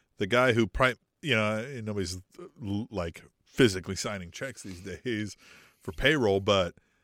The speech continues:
the guy who authorizes the digital signing of those checks,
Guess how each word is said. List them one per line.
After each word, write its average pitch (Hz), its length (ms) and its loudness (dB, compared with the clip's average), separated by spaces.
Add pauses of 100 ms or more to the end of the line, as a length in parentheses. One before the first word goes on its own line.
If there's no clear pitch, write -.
(240)
the 101 120 2
guy 120 240 6
who 117 180 2
authorizes 113 960 4 (520)
the 98 100 -6
digital 113 340 2
signing 117 340 0
of 98 80 -8
those 92 140 -8
checks, 160 380 -6